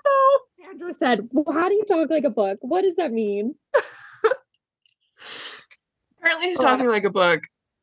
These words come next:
Speaker 1: and the boys are making fun of him, and one of them tries to pull his nose, but Pinocchio kicks him in the shin, and at the same time elbows another boy in the stomach, and everyone's like,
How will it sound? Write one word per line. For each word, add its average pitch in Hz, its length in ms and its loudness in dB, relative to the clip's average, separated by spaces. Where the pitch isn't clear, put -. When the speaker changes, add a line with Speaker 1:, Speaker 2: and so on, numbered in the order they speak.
Speaker 1:
and 214 140 0
the 220 100 4
boys 240 300 2
are 269 60 -2
making 233 300 -2
fun 180 160 0
of 175 120 -2
him, 175 160 2
and 180 120 -2
one 185 140 2
of 190 80 0
them 220 120 2
tries 220 240 0
to 185 120 -8
pull 196 220 -2
his 190 180 -6
nose, 175 580 0
but 196 320 -4
Pinocchio 202 480 0
kicks - 320 -2
him 226 100 2
in 202 80 0
the 180 80 -2
shin, 190 500 2
and 214 120 0
at 196 60 -4
the 202 60 -8
same 240 260 0
time 226 280 0
elbows 214 320 2
another 185 280 -2
boy 240 180 -4
in 190 80 -8
the - 80 -12
stomach, 277 480 -6
and 190 120 -2
everyone's 202 380 0
like, 175 260 0